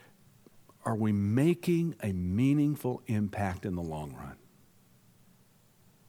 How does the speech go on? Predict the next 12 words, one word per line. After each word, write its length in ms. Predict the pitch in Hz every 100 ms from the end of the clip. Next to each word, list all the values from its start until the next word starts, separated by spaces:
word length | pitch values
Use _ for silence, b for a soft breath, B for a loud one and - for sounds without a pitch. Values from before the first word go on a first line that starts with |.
| _ _ - _ _ - _ - - - - _ -
Close 300 | - 85 -
quote. 320 | - 65 - _ _ _ _ _ _ _ _ _ _ _ _ _ _ _ _ _ _ _ _ - - B B B -
You 80 | 127
see, 160 | 175
what 200 | 139 135
Farrell 400 | - 160 147 123
is 140 | 107 98
getting 380 | 120 123 110
at 280 | 104 101 101
is, 360 | 101 101 95 - b b b b -
what 340 | 127 175 262 - - -
is 800 | 123 123 90 73 69 - -